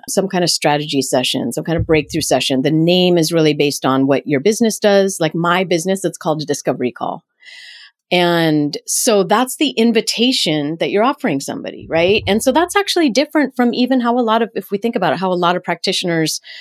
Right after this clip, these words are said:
do it. I know many folks who come to me, I look at their websites before I talk to them if they've,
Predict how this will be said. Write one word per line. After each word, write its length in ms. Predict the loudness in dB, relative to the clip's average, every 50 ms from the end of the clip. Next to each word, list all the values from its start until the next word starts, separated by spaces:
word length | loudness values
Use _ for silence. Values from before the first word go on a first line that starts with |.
| -20 -20 -10 _ 0
do 160 | 2 4 4
it. 180 | 4 2 2 0 0
I 80 | 2 2
know 540 | 4 4 4 4 4 4 4 2 0 -2 _ _ _ _ _ _ _ -6
many 320 | -2 0 2 4 4 4
folks 480 | 2 2 0 2 2 0 -2 -6 -8 -6
who 120 | -6 -6
come 200 | -4 -2 -4 -2
to 140 | -2 -2 0
me, 180 | 2 2 2
I 60 | 2 0
look 200 | 0 -2 -4 -2
at 60 | 0
their 120 | 0 2
websites 580 | 2 2 0 0 0 0 0 0 0 -2 -4 -8
before 400 | -8 -8 -4 -2 0 2 4 4
I 240 | 4 4 2 0 -2 _ -4
talk 220 | -2 -2 -2 -2
to 100 | -2 -2
them 260 | 0 0 2 2 0 -2
if 120 | -2 0
they've, 220 | 0 0 0 0